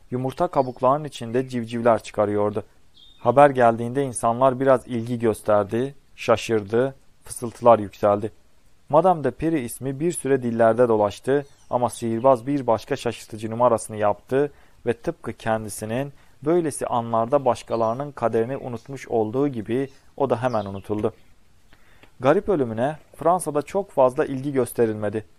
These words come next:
ve asla unutulmayacağını düşündüğü o drama da boşa gitmiş oldu. Arzuladığı o ün, ölümüyle yakalayabileceği sandığı o ölümsüzlük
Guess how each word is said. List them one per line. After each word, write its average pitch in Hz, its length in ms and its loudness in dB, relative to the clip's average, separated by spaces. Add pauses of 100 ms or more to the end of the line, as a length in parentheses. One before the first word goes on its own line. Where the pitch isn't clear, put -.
(320)
ve 120 80 4
asla 135 340 2
unutulmayacağını 120 880 -2
düşündüğü 113 440 -6
o 143 260 -4
drama 127 360 2
da 127 240 0 (200)
boşa 117 240 -2
gitmiş 107 360 -8
oldu. 107 280 2 (720)
Arzuladığı 131 560 4
o 170 300 -2
ün, 135 260 -8 (240)
ölümüyle 143 400 0
yakalayabileceği 131 840 0
sandığı 120 380 -2
o 117 280 0
ölümsüzlük 120 720 -6